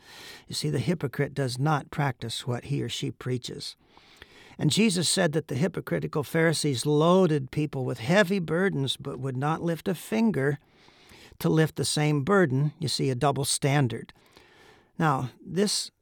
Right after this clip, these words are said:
this hypocrisy develops when people become judgmental, thinking,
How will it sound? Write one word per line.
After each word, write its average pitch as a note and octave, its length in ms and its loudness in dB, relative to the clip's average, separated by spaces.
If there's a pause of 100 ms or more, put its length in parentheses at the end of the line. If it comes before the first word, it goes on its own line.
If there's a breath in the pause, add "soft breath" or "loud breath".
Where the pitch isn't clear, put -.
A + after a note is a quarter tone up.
(560)
this F3+ 200 -2 (220)
hypocrisy D#3+ 640 0
develops C#3 640 0 (120)
when D3 200 -2
people D#3 540 -2
become D3 340 -2
judgmental, D3 880 2
thinking, C3+ 540 -2